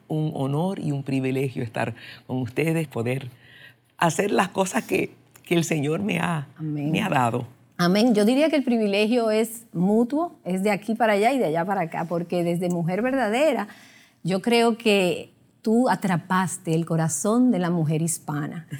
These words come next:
Speaker 1: <laughs>
Speaker 2: Las mujeres quedaron conectadas contigo. Puedo decir que te aman, que te aman porque vemos las veces que tu mensaje es visto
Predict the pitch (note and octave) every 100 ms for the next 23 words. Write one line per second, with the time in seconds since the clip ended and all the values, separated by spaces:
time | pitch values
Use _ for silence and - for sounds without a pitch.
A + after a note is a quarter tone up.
0 | - F#3 E3+ F3 F#3+ G3 G#3 A#3+ A3 A3
1 | A#3 A#3+ A3 F3 D#3+ F3 F#3+ G#3 G#3+ -
2 | F#3 E3+ F#3+ G3 G3+ A3+ - - G3 D4+
3 | C#4 B3+ C4 C4+ A3+ F#3 E3+ G3 B3+ D#4+
4 | F4+ - - - - G3 F#3 G3 A3+ C#4
5 | A#3 G3 F#3+ G3 A3+ A3 - G3 F3+ F3
6 | G3+ B3+ B3+ B3+ F#3+ - G3 F#3 E3+ E3+
7 | - G#3+ C4 G3+ F3 F3+ F#3 F3 G#3+ B3+
8 | - E4